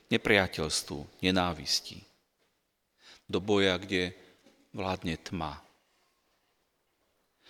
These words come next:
A vtedy <clears throat> za čias Debory, e,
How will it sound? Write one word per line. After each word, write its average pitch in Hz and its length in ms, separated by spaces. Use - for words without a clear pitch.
A - 100
vtedy 135 480
<clears throat> - 1120
za 120 60
čias 113 400
Debory, 113 600
e, - 20